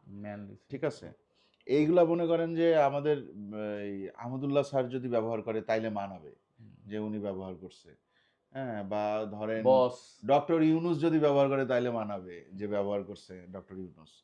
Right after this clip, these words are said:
Speaker 2: যাই হোক, আমরা তো এগুলা দেখে ফেললাম। এগুলো হচ্ছে গিয়ে আপনার
Speaker 1: স্পিরিচুয়াল জেসমিনটা আপনার, আহ, বর্তমানে আমাদের সাড়ে সাত হাজার।
Speaker 2: সাড়ে সাত হাজার।
Speaker 1: সাড়ে সাত হাজার টাকা।
Speaker 2: ওকে।
Speaker 1: এ-, এরপরে আমরা কিছু
Speaker 2: আচ্ছা, এইগুলো আপনার একেবারে নতুন প্রোডাক্ট?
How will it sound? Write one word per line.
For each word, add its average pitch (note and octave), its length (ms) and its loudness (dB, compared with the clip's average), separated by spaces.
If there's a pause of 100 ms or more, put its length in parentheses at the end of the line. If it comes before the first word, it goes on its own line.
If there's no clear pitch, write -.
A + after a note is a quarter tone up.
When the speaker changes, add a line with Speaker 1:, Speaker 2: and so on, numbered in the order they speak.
(160)
Speaker 2:
যাই C3 200 8
হোক, A#2 220 2
আমরা B2 240 0
তো C#3 100 4
এগুলা C#3+ 240 8
দেখে C3+ 240 4
ফেললাম। D3+ 300 2
এগুলো C3 260 4
হচ্ছে C#3+ 260 -2
গিয়ে D3 140 2
আপনার D#3 480 0 (140)
Speaker 1:
স্পিরিচুয়াল E3+ 440 0
জেসমিনটা D#3+ 480 -8
আপনার, D3 400 -2
আহ, B2+ 180 0
বর্তমানে B2+ 520 -4
আমাদের B2 300 -4
সাড়ে A2 260 -12
সাত - 240 -18
হাজার। - 180 -20 (480)
Speaker 2:
সাড়ে A2+ 320 -2
সাত A2 200 -4
হাজার। F#2 140 -12
Speaker 1:
সাড়ে G#2+ 200 -6
সাত G#2 220 -14
হাজার G#2+ 280 -12
টাকা। C3 180 -14 (200)
Speaker 2:
ওকে। F#2+ 220 -12 (120)
Speaker 1:
এ-, - 160 -6
এরপরে D#3+ 500 0 (120)
আমরা C3 340 -2 (560)
কিছু D#3+ 160 -2
Speaker 2:
আচ্ছা, E3+ 240 4
এইগুলো D#3+ 300 6
আপনার F3+ 360 4
একেবারে D#3+ 440 2
নতুন C#3 360 -2
প্রোডাক্ট? F#2+ 360 -6